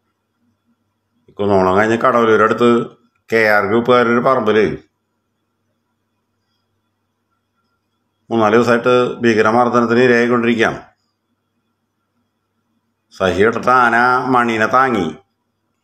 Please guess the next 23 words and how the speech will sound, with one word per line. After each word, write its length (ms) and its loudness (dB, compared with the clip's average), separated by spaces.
അവൻ 260 0
ഇപ്പം 200 -2
ആനയുടെ 180 -2
അടുത്തേക്ക് 280 0
പോണില്ല. 280 0
അത് 80 -8
കഴിഞ്ഞ് 180 0
പിന്നെ 160 0
ഈ 40 2
അമ്പലക്കാര് 500 0
ഗുണ്ടസംഘങ്ങളെ 640 0
ഇറക്കിയിട്ട് 320 -2
ഈ 40 4
ആനേനെ 360 0
മർദ്ദിച്ചോണ്ടിരിക്കുകയാണ്. 840 0
തീറ്റയും 240 -4
വെള്ളം 200 0
കൊടുക്കണമൊന്നുമില്ല. 500 0
മർദ്ദനം 360 0
കൂടി 160 2
ഇപ്പം 140 0
ഈ 20 4
ആന 160 0